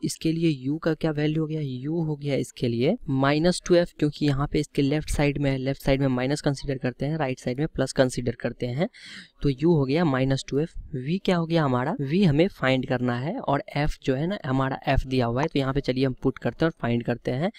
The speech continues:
हम्म, वन upon माइनस टू एफ, ठीक है,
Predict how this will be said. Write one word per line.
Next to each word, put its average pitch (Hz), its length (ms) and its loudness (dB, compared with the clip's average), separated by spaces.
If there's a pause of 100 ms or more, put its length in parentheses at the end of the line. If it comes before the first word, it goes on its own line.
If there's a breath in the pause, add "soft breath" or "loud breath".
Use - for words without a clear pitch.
(400 loud breath)
हम्म, 127 480 -2
वन 147 360 0
upon 147 360 -2 (440)
माइनस 127 720 -4 (140)
टू 127 180 0
एफ, 143 240 0 (180)
ठीक 127 200 0
है, 165 80 -4